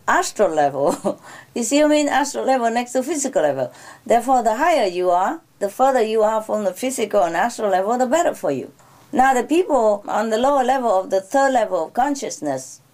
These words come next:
you know, like, uh, uh, next to the second level or between a border, you know, nearby, sometimes they still can get trouble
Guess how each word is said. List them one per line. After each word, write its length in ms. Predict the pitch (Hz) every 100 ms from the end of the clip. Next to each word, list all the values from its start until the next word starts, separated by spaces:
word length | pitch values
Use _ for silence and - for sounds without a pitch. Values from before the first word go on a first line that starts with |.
| -
you 120 | 254
know, 220 | 202 165
like, 300 | 170 185 185
uh, 300 | 185 170 165 - - _
uh, 120 | - 208
next 300 | 240 277 -
to 180 | 247 226
the 160 | 202
second 420 | 190 233 233 196
level 280 | 180 175 156
or 280 | 135 120 180
between 640 | 180 175 170 220 214 175 - _ _ _
a 200 | 143 156
border, 560 | 160 190 202 185 160
you 200 | 147 160
know, 300 | 170 185 233
nearby, 600 | 233 214 214 175 165 185 - - - _
sometimes 640 | - 262 254 254 233 233
they 120 | 226
still 280 | 214 - 226
can 340 | 208 214 196 196
get 240 | 208 214
trouble 540 | - 233 160 131 160